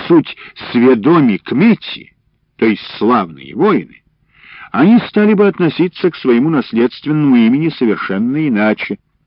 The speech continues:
Оно говорит о благородной воинской славе кого-то из далёких пращуров. Очень далёких, потому что вот уже много веков, как слово "кметь"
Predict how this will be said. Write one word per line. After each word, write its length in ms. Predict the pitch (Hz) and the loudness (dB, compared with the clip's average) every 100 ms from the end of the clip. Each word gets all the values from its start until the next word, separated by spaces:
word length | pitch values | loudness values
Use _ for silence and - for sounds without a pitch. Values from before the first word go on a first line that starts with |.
| _ _ _ _ _ | _ _ _ _ _
Оно 340 | 95 92 113 | -10 -4 -2
говорит 360 | 139 120 107 127 | 2 2 2 0
о 80 | 120 | -2
благородной 720 | 104 113 90 98 123 127 113 | 0 -2 0 -2 -2 0 -2
воинской 540 | 90 123 135 - 90 - - | 0 -2 -2 -6 -12 -12 -12
славе 460 | 92 120 175 170 - - - - | -4 0 2 2 0 -12 -20 -2
кого-то 360 | 202 165 120 | 2 4 2
из 180 | 117 98 | 0 0
далёких 460 | 107 123 95 - _ | 2 2 0 -4 _
пращуров. 580 | 131 113 - - - - _ _ _ _ _ _ | -4 -4 -6 -14 -16 -20 _ _ _ _ _ _
Очень 560 | 156 - - - 80 80 | 0 0 0 -8 -10 -2
далёких, 520 | 113 98 - 73 - - - - | 0 0 -4 -16 -20 -20 -20 -6
потому 260 | 113 98 113 | -4 -4 -4
что 160 | - | -4
вот 140 | 95 98 | -2 -2
уже 160 | 95 | -2
много 340 | 95 101 110 98 | -2 0 0 0
веков, 460 | 85 - 185 - - - - | -4 0 0 0 -8 -20 -6
как 200 | 113 - | -4 -4
слово 460 | - 104 101 85 | -4 0 0 -2
"кметь" 480 | - 87 98 147 156 | -8 -6 0 2 0